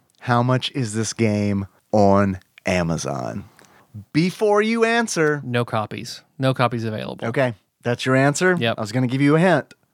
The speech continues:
Speaker 2: No copies available.
Speaker 1: Okay. Here, that, you're locked in. Ba-doom.
Speaker 2: Yep.
Speaker 1: Here was gonna be, here was gonna be my hint.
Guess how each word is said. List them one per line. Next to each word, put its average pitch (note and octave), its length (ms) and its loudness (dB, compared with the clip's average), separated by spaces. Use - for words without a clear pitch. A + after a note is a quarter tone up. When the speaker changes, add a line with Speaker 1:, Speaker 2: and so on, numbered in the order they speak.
Speaker 2:
No C3 140 2
copies A#2 300 -2
available. G#2+ 440 -12
Speaker 1:
Okay. G2+ 260 0
Here, D#3+ 360 4
that, C#3+ 420 -2
you're C#3+ 140 0
locked D#3 320 0
in. C3 280 0
Ba-doom. F#3 680 2
Speaker 2:
Yep. A#2 180 0
Speaker 1:
Here D3 200 0
was C#3+ 120 2
gonna C#3 160 2
be, C3 300 2
here C#3+ 180 0
was E3 100 0
gonna E3 160 0
be D3 120 2
my C#3 180 0
hint. A2+ 400 -8